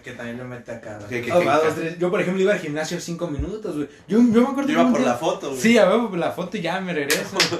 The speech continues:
Speaker 2: <laughs> Ni me conocían.
Speaker 3: Ya.
Speaker 2: "Ah, esto es nuevo", ¿no, güey? Ya
Speaker 1: Sí,
Speaker 2: tengo
Speaker 1: una
Speaker 2: dos años.
Speaker 1: serie y vámonos.
Speaker 3: Ya, güey, nomás ibas a bombear,
Speaker 2: Entonces,
Speaker 3: ya.
Speaker 2: tú, tú te, o sea, te gusta.
Speaker 3: Es que yo no voy mucho a fiestas, güey.
Speaker 2: No,
Speaker 3: O sea,
Speaker 2: pero
Speaker 3: yo no
Speaker 2: en la escuela.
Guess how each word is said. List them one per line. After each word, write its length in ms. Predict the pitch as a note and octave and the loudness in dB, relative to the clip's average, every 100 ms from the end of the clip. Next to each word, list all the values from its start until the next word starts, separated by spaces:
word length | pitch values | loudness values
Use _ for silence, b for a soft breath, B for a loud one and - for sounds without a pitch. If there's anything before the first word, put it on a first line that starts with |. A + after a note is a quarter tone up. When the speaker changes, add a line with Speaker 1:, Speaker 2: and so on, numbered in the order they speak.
| - - | -8 -18
Speaker 2:
<laughs> 400 | - _ _ B2+ | -20 _ _ -8
Ni 200 | D3+ D3+ | -4 0
me 160 | D#3+ | 2
conocían. 580 | E3 D#3 D3 C3+ E3+ E3+ | 2 0 -4 -2 -2 2
Speaker 3:
Ya. 160 | D3 D#3+ | 2 4
Speaker 2:
"Ah, 120 | - | 2
esto 180 | - A3 | 0 -4
es 60 | G#3+ | -4
nuevo", 280 | A3 G3+ | -4 -4
¿no, 260 | E3+ G3 B3 | -4 -6 -6
güey? 180 | F4+ D#4 | -6 -6
Ya 120 | F3 | -6
Speaker 1:
Sí, 100 | - | -4
Speaker 2:
tengo 140 | - | -2
Speaker 1:
una 80 | G3+ | -2
Speaker 2:
dos 100 | E3+ | 0
años. 140 | F#3 F#3 G3+ | 0 0 -2
Speaker 1:
serie 160 | D#3+ | -4
y 20 | C#3 | -6
vámonos. 360 | C#3+ F3 D3 C3+ B2 A#2+ - | -6 -8 -8 -12 -16 -20 -16
Speaker 3:
Ya, 140 | D3+ D#3 | -8 -6
güey, 140 | D3+ D3+ | -4 -4
nomás 300 | D3+ D3 D#3 | 0 0 2
ibas 160 | F3 | 0
a 60 | E3 | 0
bombear, 440 | C3 B2+ C3+ F3 | -4 -2 0 2
Speaker 2:
Entonces, 300 | - E3 - | 2 0 0
Speaker 3:
ya. 60 | E3+ | 4
Speaker 2:
tú, 220 | A3 - - - b b b _ - | 4 4 0 -14 b b b _ -10
tú 480 | D#3 F3+ F#3+ G#3 - - - _ _ _ - | 0 0 0 -4 -10 -16 -20 _ _ _ -10
te, 180 | D3 - _ - | -10 -10 _ -18
o 120 | A#2+ | -12
sea, 120 | C#3+ | -10
te 100 | C3 | -4
gusta. 400 | B2 B2 - A#2+ | -4 -6 -8 -6
Speaker 3:
Es 100 | E3+ | -4
que 80 | A3 | 2
yo 100 | A3+ | 4
no 60 | A3 | 4
voy 80 | G#3+ | 2
mucho 200 | G#3+ G3+ | 2 -2
a 40 | |
fiestas, 580 | E3+ E3+ F3 - D#3+ A#2 | -2 0 0 -2 -8 -8
güey. 100 | A2 A2 | -10 -4
Speaker 2:
No, 100 | E3+ | 0
Speaker 3:
O 60 | D#3 | 2
sea, 100 | C#3+ | 4
Speaker 2:
pero 240 | C3+ C3+ C#3 | 4 2 0
Speaker 3:
yo 120 | D3+ | -4
no 80 | D#3 | -4
Speaker 2:
en 60 | |
la 80 | C3+ | -4
escuela. 580 | C3 D3+ D#3 D#3 F3+ | -6 -4 -4 -2 -6